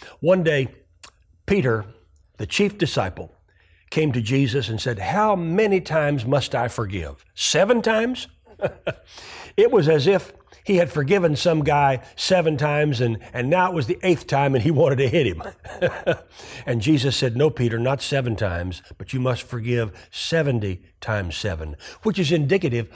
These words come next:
of living a life of forgiveness. Jesus said,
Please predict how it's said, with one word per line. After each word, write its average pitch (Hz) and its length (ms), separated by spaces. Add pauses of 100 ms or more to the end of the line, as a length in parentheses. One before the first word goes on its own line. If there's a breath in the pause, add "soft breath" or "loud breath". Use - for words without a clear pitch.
(120)
of 120 260
living 156 400
a 135 160
life 120 600
of 110 140
forgiveness. 92 720 (1400 loud breath)
Jesus 165 500
said, 113 500